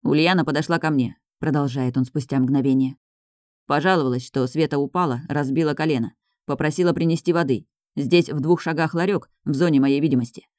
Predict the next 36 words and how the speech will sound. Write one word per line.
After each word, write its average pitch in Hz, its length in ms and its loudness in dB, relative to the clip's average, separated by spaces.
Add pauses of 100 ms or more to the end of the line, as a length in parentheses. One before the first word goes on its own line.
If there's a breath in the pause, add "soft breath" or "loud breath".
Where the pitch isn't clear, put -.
(140)
Я 147 240 0
согласился 165 560 0
и 135 40 2
отошел. 139 500 -4 (220)
Ровно 170 320 4
на 190 80 2
минуту, 202 280 0
не 143 120 2
больше. 156 360 0 (320)
Когда 147 240 0
вернулся, 151 640 0
ни 156 160 2
Ульяны, 165 400 2
ни 135 80 4
Кирилла 160 320 2
не 160 160 0
было. 101 180 -6 (300)
Спросил 160 480 2
у 170 40 4
Светы, 202 360 -2 (180)
она 147 220 0
сказала, 160 400 0 (160)
няня 170 280 0
пошла 165 280 -4
туда. 143 280 -4 (420)
Указала 165 480 2
в - 20 -14
сторону 160 360 0
аллеи. 151 400 0 (120)
Я 143 200 2
побежал 160 420 0
сразу, 127 440 -4
все - 200 0
прочесал, 127 640 -4
весь 165 240 2
периметр. 160 480 2